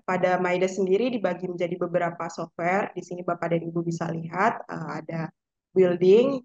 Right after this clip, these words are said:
ya, itu menggunakan Midas Gain, Midas Endgain, dan juga Midas Design Plus. Kemudian ada civil atau bridge dengan menggunakan software Midas Civil atau Midas V A N X. Kemudian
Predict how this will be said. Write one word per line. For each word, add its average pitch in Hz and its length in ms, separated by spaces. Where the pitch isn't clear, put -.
ya, 165 240
itu 202 240
menggunakan 180 560
Midas 165 480
Gain, 208 320
Midas 170 320
Endgain, 180 480
dan 175 160
juga 165 240
Midas 165 320
Design 165 400
Plus. 202 320
Kemudian 180 480
ada 175 480
civil 190 640
atau 180 240
bridge 180 480
dengan 170 400
menggunakan 170 560
software 185 400
Midas 175 400
Civil 226 400
atau 180 240
Midas 175 320
V 170 160
A 165 160
N 170 80
X. 214 480
Kemudian 175 400